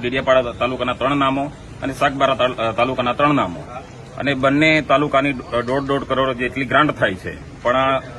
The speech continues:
બીજા બહારના વ્યક્તિઓને, અ, જ્યારે ચૈતરભાઈ વસાવાએ વિરોધ કર્યો કે આ કમિટીમાં આ સભ્ય આવે નહીં,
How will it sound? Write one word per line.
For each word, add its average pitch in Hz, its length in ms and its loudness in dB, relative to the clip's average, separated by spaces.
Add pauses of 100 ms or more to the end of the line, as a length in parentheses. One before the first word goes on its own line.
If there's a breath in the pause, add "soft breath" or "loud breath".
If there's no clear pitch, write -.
(380)
બીજા 135 200 4
બહારના 139 340 4
વ્યક્તિઓને, 147 880 0 (100)
અ, 123 180 4
જ્યારે 135 540 2 (100)
ચૈતરભાઈ 139 400 -2
વસાવાએ 135 460 2
વિરોધ 131 320 0
કર્યો 123 200 0
કે 135 240 -4
આ 123 220 -2
કમિટીમાં 131 600 -2 (500)
આ 139 100 6
સભ્ય 123 320 -2
આવે 113 260 2
નહીં, 127 220 -2